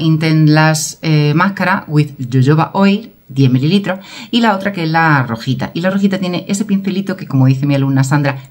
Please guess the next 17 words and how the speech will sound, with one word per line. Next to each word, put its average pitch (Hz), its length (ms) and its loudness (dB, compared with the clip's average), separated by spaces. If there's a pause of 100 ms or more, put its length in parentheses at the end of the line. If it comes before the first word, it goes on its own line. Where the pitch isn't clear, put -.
chiquitito, 415 540 -4
chiquitito, - 420 -4
chiquitito, - 380 -2 (420)
pues 180 120 0
dejaba 156 260 2
las 156 100 0
pe-, - 160 -8
las 151 220 0
películas, 131 480 -2
las, 127 840 -2
eh, 135 220 -2
pestañas 180 560 0
muy 131 200 4
bonitas. 113 460 -6 (540)
Estoy - 160 -6
matada, 131 460 0
¿eh? 110 260 -2